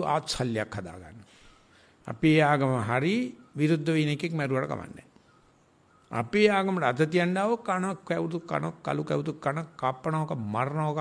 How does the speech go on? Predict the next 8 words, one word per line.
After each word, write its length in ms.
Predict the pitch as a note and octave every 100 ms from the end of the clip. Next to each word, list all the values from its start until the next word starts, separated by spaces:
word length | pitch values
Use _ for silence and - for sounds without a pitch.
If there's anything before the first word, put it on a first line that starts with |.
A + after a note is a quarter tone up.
| D3+
කියාගෙන 420 | D3 D#3 F#3 A#3
මේ 140 | G#3+ -
ආගම 440 | C3 E3+ G3 F3+
තමයි 320 | C3+ B2 G#2+
කියන්නේ 680 | G#2+ E3+ A3 A#3+ B2+ F#2 - - - - - -
රණ්ඩුව 480 | F3 F3+ G#3 A3 G#3+
තමයි 320 | G#3 A3 C4
තියෙන්නේ. 400 | A#3+ D3 -